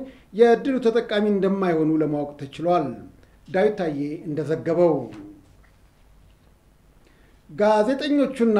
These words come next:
ጦማሪያኑ የቀረበባቸው ክስ በሕገ መንግስቱ የተሰጣቸውን ዋስትና የማግኘት መብት የሚጋፋ በመሆኑ የሕገ መንግስት አጣሪ ጉባኤ የሕገ መንግስት ትርጉም እንዲሰጥበት የተጠርጣሪዎቹ ጠበቆች ፍርድ ቤትን ጠየቁ። የኢፌድሪ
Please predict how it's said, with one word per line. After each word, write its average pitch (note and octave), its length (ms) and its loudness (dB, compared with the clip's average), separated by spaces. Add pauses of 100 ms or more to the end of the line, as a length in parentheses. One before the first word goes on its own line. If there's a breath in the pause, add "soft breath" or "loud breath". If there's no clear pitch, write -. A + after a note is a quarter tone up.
ጦማሪያኑ A3+ 580 4 (120)
የቀረበባቸው G#3+ 920 0 (140)
ክስ C#4 240 -2 (100)
በሕገ A3 340 0
መንግስቱ A#3 340 2
የተሰጣቸውን A3+ 680 -2
ዋስትና G#3+ 500 0
የማግኘት G#3+ 540 0
መብት G3 220 -4
የሚጋፋ G3+ 540 -2 (120)
በመሆኑ D3+ 380 -2 (680 loud breath)
የሕገ F#3 420 -4
መንግስት A#3 340 4
አጣሪ G#3+ 320 0
ጉባኤ G#3 320 4 (100)
የሕገ A3+ 340 0
መንግስት A#3+ 320 0
ትርጉም A3+ 280 0
እንዲሰጥበት G#3+ 600 -4 (120)
የተጠርጣሪዎቹ A3 840 0
ጠበቆች F#3+ 400 -6
ፍርድ B3 240 -8
ቤትን E3+ 300 -4
ጠየቁ። C#3+ 340 -12 (1300 soft breath)
የኢፌድሪ A3 720 2